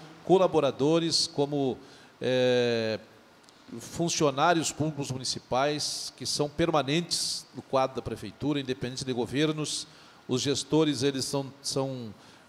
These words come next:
eh, transitórios, não é? E os funcionários, eles permanecem e o poder público municipal, é a, a base do, do serviço público está em seus funcionários. E a gente tem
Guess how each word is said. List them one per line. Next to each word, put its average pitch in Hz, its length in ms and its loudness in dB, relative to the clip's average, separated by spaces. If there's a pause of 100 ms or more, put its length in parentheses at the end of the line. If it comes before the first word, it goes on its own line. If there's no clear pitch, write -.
eh, 120 220 0
transitórios, 147 920 4
não 113 120 -6
é? 156 140 -4 (440)
E 139 480 -2 (140)
os 147 180 0
funcionários, 131 600 0
eles 131 180 -2
permanecem 135 960 -2 (140)
e 131 300 -4
o 113 500 -4 (220)
poder 135 280 0
público 139 380 -2
municipal, 135 680 0 (440)
é 120 120 -2
a, 123 200 2
a 147 80 -2
base 160 500 2
do, 117 380 -2 (280)
do 139 100 0
serviço 139 440 -2
público 151 320 -4
está 139 260 -2
em 139 80 -8
seus - 240 -4
funcionários. 131 960 -2
E 135 180 -4
a 127 60 0
gente 131 280 -10
tem 131 340 -6